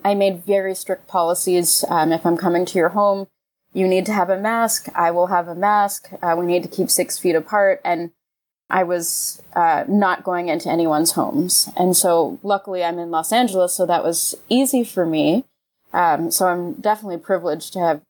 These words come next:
had that option to do that. Um, you know, folks on the East Coast, I feel really bad because there are times you don't want to be outside for even one minute, let alone a whole consult with an animal, right?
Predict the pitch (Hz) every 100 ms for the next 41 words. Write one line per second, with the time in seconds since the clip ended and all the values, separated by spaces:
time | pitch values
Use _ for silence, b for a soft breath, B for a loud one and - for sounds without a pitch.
0 | _ - 196 175 165 143 175 185 - 175
1 | 156 165 _ - - 156 180 175 151 147
2 | 160 - 180 170 160 160 - 185 170 196
3 | 190 - 180 170 202 - 185 165 185 220
4 | 190 185 190 185 185 214 180 170 170 175
5 | 170 - _ _ _ _ 190 190 196 208
6 | 208 208 190 185 190 185 196 190 180 -
7 | 185 185 190 180 180 170 185 175 185 214
8 | 127 180 175 175 170 165 170 185 - 175
9 | 175 - 151 - - 170 160 170 165 151
10 | 156 156 160